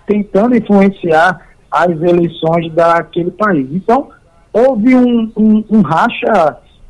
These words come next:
é, momentâneo. É muito, é muito cedo, como eu disse pra vocês. A própria reação do Vladimir Putin foi,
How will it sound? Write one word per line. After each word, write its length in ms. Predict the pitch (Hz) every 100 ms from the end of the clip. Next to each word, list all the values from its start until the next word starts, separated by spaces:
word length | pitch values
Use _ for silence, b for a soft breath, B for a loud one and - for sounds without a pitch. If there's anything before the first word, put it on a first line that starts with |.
| -
é, 520 | 165 170 165 165 165
momentâneo. 1040 | 165 165 185 185 165 156 156 156 202 247 285 b b b b _ -
É 120 | 226
muito, 680 | 240 240 302 359 359 - 269 262 247 220 208 190 - -
é 120 | 226
muito 300 | 202 285 - -
cedo, 320 | 202 254 262
como 180 | 226 226
eu 60 | 196
disse 200 | 202 -
pra 200 | 202 196
vocês. 480 | 202 202 202 233 240
A 100 | -
própria 440 | 254 254 311 - 240
reação 680 | 254 277 - - 196 262 - _ _ _ _
do 160 | 170 214
Vladimir 500 | 180 214 202 208 208
Putin 560 | - 190 247 220 220 190 -
foi, 460 | 208 226 254 254